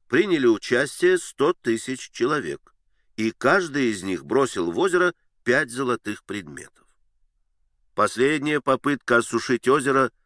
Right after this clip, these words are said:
была предпринята в тысяча девятьсот двенадцатом году,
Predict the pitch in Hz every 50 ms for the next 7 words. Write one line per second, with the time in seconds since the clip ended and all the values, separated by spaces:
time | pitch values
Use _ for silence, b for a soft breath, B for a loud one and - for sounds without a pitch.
0 | _ _ _ _ - 110 110 135 131 123 - 127 123 - - - 113 107 107 110
1 | - - 143 143 - - - 147 151 - 143 123 - 131 110 107 104 98 - -
2 | - 123 117 95 - 95 107 107 101 113 117 113 - - - - - - 80 76
3 | 69 76 71 64 - 151 165 -